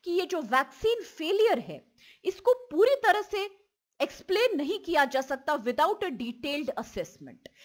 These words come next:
And डब्ल्यूएचओ has already started working on evaluating the situation। Kate O'Brien, the director of W H O's Department of Immunization, Vaccine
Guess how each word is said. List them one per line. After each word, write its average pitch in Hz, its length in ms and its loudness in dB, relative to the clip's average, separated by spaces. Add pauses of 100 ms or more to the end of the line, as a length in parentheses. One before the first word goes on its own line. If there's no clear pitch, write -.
(300)
And 339 160 2 (720)
डब्ल्यूएचओ 339 680 2 (100)
has 277 140 0
already 480 540 2
started 311 540 -2
working 269 420 -2
on - 200 -6
evaluating 220 800 -4
the 226 180 -6
situation। - 600 -14 (400)
Kate 466 400 2
O'Brien, 196 480 -2 (400)
the 262 60 6
director 480 500 4 (100)
of 320 140 -4
W 311 360 2
H 320 200 -8
O's 339 200 -4
Department 277 680 -2
of 349 120 -4 (140)
Immunization, 262 1000 -6
Vaccine 233 600 -6